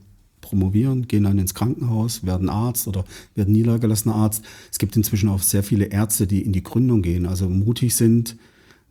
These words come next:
den Schritt wagen in die Gründung und als Arzt gründen, sieht man auch immer wieder häufiger, finde ich auch super, weil sie einfach gesagt haben, aus eigener Erfahrung aus,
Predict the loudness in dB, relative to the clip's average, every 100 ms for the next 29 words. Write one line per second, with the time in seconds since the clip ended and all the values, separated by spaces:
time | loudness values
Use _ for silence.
0 | -8 0 2 2 0 0 0 0 0 0
1 | 0 2 0 0 2 2 0 -2 -2 -2
2 | -4 -4 -4 -2 -4 -2 0 0 0 0
3 | 0 -2 0 0 0 -4 0 2 2 2
4 | 2 2 2 0 0 0 -2 -4 -10 -20
5 | -6 0 2 2 0 -2 0 -2 0 0
6 | 0 0 0 0 0 -4 -2 0 2 0
7 | -4 -2 0 2 0 0 2 2 2